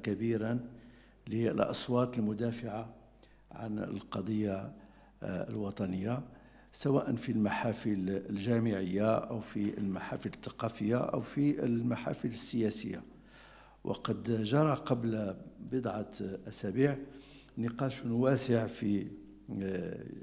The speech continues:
جامعة أميانس بفرنسا، والغريب أن كل الذين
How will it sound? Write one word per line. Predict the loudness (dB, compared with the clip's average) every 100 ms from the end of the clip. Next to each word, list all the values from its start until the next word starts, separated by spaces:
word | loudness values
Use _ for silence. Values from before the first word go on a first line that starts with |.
| -10
جامعة | 0 0 0 -4 -8 -6
أميانس | -4 0 0 -2 -4
بفرنسا، | -4 0 0 0 0 -2 -2 -10 -18 -20 -20 -20 -20 -20 -20 -12
والغريب | -2 0 4 8 8 8
أن | 8 8 8 8 6
كل | 4 6 6 4 2
الذين | 4 4 6 4 4 2